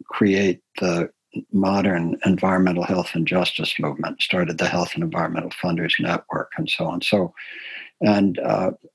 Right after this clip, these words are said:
but early on in the Jennifer Altman Foundation, in order to deal with the new experience for me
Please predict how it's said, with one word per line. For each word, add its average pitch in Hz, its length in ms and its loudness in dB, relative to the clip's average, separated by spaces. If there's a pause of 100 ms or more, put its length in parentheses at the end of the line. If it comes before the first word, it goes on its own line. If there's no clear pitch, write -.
(140)
but 120 240 2
early 139 360 8
on 117 280 6
in 87 120 -2
the 90 100 -2
Jennifer 101 440 4
Altman 101 280 4
Foundation, 95 600 -2
in 101 160 0
order 113 320 4
to - 180 -2
deal 104 460 2
with 92 340 -2
the 98 140 -2
new 104 400 4
experience 98 580 -2
for - 200 -4
me 95 540 4